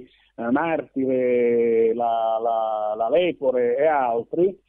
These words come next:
di allargare, di ritornare a nove come componenti per una questione di maggiore rappresentatività. C'era chi invece voleva rimanere a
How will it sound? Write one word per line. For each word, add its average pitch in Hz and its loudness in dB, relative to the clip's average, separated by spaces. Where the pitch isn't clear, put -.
di 147 -2
allargare, 190 0
di 175 0
ritornare 208 0
a 180 0
nove 170 2
come 147 -2
componenti 156 0
per 196 0
una 208 0
questione 185 0
di 160 2
maggiore 160 2
rappresentatività. 123 -2
C'era 240 0
chi 233 -8
invece 208 0
voleva 185 0
rimanere 196 2
a 185 -2